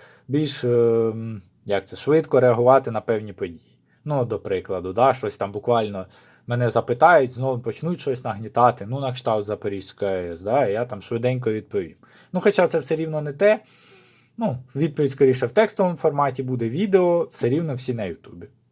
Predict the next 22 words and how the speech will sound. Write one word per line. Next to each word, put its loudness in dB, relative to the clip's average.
На -2
Telegram 4
не -4
планую -8
відео -8
додаткових -6
записувати. -8
Відповідно, 2
все -2
буде -2
все -6
рівно -6
на -12
Ютубі. -20
Ну, -2
але 6
всіх -2
запрошую, 0
там -2
анонси -2
будуть, -6
опитування, -2